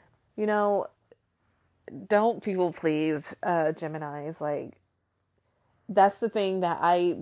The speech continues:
that, that I kinda find, um, off with Geminis I've dealt with, is that they do, sometimes they will expand the truth just to get people's attention.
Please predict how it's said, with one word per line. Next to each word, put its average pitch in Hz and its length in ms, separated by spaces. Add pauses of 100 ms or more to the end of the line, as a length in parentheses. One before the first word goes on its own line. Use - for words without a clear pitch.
that, 160 380 (320)
that 175 480 (340)
I 185 160
kinda 180 320
find, 170 560 (240)
um, 160 480 (1300)
off 214 580
with 190 340 (400)
Geminis 185 420
I've 180 200
dealt 175 220
with, 175 240
is 165 140
that 160 280
they 175 160
do, 175 680 (880)
sometimes 190 400
they 185 120
will 165 440
expand 175 640
the 165 80
truth 170 520 (180)
just 165 400
to 147 580
get 165 120
people's 160 280
attention. 156 720